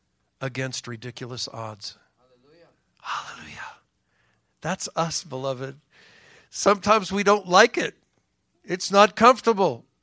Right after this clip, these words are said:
Speaker 1: It's not pleasant. It's not convenient. It's stretching.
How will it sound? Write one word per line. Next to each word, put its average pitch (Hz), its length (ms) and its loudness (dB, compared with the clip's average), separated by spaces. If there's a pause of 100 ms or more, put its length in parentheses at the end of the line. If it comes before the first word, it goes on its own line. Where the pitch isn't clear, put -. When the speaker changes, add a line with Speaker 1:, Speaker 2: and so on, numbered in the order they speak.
Speaker 1:
It's 190 240 0
not 202 260 4
pleasant. 226 460 2 (120)
It's - 220 -4
not 185 240 2
convenient. 240 640 0 (680)
It's - 400 0 (100)
stretching. 180 1080 0